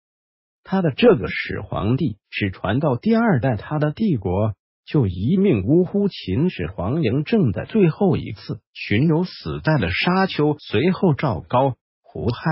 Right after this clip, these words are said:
李斯三个人就发动了宫廷政变，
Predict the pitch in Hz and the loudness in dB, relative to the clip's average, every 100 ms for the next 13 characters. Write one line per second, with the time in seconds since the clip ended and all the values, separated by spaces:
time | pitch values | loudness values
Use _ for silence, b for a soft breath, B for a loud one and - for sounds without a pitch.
0 | - _ _ _ 151 98 - - 190 175 | -4 _ _ _ -4 -2 -4 0 2 2
1 | - 208 208 185 104 90 110 135 135 131 | 0 0 2 2 2 2 4 2 2 -2
2 | - 170 170 170 98 78 180 196 180 101 | 2 2 4 2 2 0 0 2 0 -2
3 | 131 190 107 92 - | -2 0 -2 -4 -10